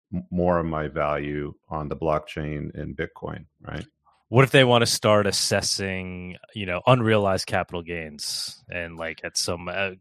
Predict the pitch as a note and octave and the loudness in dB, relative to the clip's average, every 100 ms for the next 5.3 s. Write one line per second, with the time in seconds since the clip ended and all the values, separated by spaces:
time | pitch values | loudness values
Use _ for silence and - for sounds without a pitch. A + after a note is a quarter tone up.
0 | - - B2+ A2+ G2 F#2+ F#2 F2+ F2+ F2+ | -16 -4 0 0 -4 -8 -8 -8 -8 -8
1 | E2+ E2 E2 D#2+ - - A2 F2 E2+ E2+ | -6 -6 -6 -8 -8 -2 -2 -2 -6 -6
2 | D2+ - A2+ A#2+ C3+ A2+ - _ - A2 | -8 2 8 8 8 4 -4 _ 0 2
3 | A#2+ G2 E2+ E2+ D#2 - - C#3+ B2 - | 6 6 6 2 -2 -2 2 4 4 2
4 | A2+ F3+ F#3 - - B2 C#3+ B2 A2+ A#2+ | -2 -4 -6 4 8 10 10 8 8 10
5 | A2 G2+ | 10 8